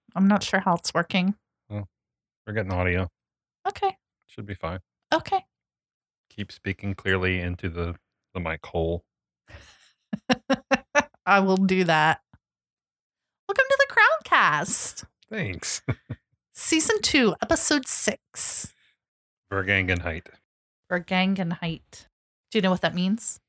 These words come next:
Speaker 2: I do not.
Speaker 1: It means history.
Speaker 2: Oh,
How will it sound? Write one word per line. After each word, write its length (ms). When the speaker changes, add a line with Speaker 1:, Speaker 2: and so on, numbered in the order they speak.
Speaker 2:
I 40
do 80
not. 240
Speaker 1:
It 800
means 260
history. 640
Speaker 2:
Oh, 260